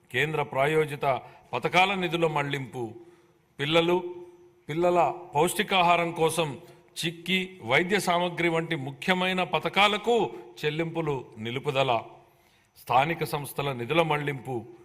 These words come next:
ఉద్యోగులకు పేరుకుపోయిన బకాయిలు, వివిధ పనులకు చెందినటువంటి బిల్లుల బకాయిలు, అన్ని ప్రాజెక్టులను స్తంభింపజేయడం ద్వారా నీటిపారుదల రంగం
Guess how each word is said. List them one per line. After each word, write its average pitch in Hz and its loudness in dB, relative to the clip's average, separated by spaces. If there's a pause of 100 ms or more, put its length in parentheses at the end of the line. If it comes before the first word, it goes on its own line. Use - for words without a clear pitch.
(160)
ఉద్యోగులకు 170 0
పేరుకుపోయిన 151 -2
బకాయిలు, 143 0 (340)
వివిధ 135 -2
పనులకు 165 0 (240)
చెందినటువంటి 143 -6
బిల్లుల 135 0
బకాయిలు, 135 -2 (360)
అన్ని 143 -4
ప్రాజెక్టులను 165 0
స్తంభింపజేయడం 165 0
ద్వారా 175 2 (360)
నీటిపారుదల 143 -2
రంగం 135 -4